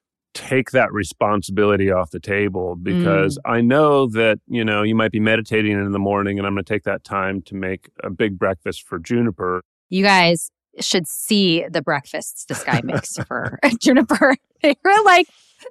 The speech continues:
Speaker 2: three-course breakfasts
Speaker 1: Yeah.
Speaker 2: for our eight-year-old.
Speaker 1: And maybe that's a chance for, I mean, I do enjoy it too. I mean, I complain about it from time to time, you know, cleaning up after
Speaker 2: <laughs>
Speaker 1: our twelve-year-old's breakfast remnants and then making breakfast for the nine. But I also really enjoy the fact that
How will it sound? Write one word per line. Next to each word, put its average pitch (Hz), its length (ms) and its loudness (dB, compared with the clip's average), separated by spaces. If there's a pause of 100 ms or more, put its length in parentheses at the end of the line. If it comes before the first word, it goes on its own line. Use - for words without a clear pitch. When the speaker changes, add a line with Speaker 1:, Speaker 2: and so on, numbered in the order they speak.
(140)
Speaker 2:
three-course 220 1300 0
breakfasts 175 540 -2
Speaker 1:
Yeah. 104 340 2
Speaker 2:
for 202 180 2
our 190 260 4
eight-year-old. - 600 0
Speaker 1:
And 151 240 2
maybe 185 260 6
that's 160 200 6
a 156 60 0
chance 151 300 2
for, 160 100 0
I 160 100 4
mean, 170 180 4
I 175 100 4
do 143 240 4
enjoy 95 400 2
it - 200 -4
too. 98 340 0
I 98 40 0
mean, 104 160 0
I 117 80 2
complain 107 360 0
about 98 200 2
it 95 80 -6
from 98 100 -8
time 98 240 -4
to 92 60 -6
time, 95 400 -4 (120)
you 123 140 -2
know, 95 160 0
cleaning 107 420 0
up 104 200 0
after 101 420 2
Speaker 2:
<laughs> 92 40 2
Speaker 1:
our 95 160 0 (260)
twelve-year-old's 101 1000 0
breakfast 107 540 -4
remnants 104 560 -2
and 104 80 -4
then 98 120 -4
making 101 300 -4
breakfast 98 460 -4
for 110 100 -4
the 101 100 -4
nine. 101 240 -2
But 190 100 2
I 226 80 4
also 220 240 2
really 131 240 2
enjoy 110 260 0
the 104 80 -6
fact 104 340 -4
that 104 160 -4